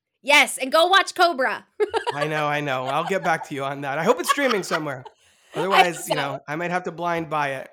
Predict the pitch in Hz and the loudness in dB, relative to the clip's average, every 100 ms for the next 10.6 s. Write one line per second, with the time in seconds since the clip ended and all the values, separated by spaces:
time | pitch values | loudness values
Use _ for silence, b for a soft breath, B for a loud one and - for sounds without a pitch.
0 | _ 156 143 139 147 147 139 139 139 127 | _ -8 -8 -6 -8 -8 -8 -10 -12 -12
1 | - 156 139 139 - - - - 311 - | -12 -12 -14 -14 -20 -20 -6 2 2 2
2 | 320 262 226 - - - - - - - | 0 0 0 -2 -2 -2 -2 -2 0 0
3 | - - - - - - - - - - | 0 0 0 2 2 2 4 4 6 6
4 | - - - - - - - - - - | 6 6 4 4 4 2 2 2 2 2
5 | - - - - - - - - - - | 2 2 2 0 0 0 0 0 -2 -4
6 | - - 202 165 190 185 - 180 180 175 | -6 0 0 0 -4 -4 -4 -4 0 0
7 | 170 170 170 175 - 165 147 143 151 - | 0 0 0 -2 -4 -4 -2 -2 -6 -4
8 | 156 147 139 - 156 156 156 151 139 135 | -6 -4 -8 -6 -4 -4 -6 -8 -12 -10
9 | 143 139 139 135 135 - - b b b | -8 -6 -6 -6 -6 -8 -10 b b b
10 | - 135 123 - 143 127 | -8 -6 -6 -4 -4 -4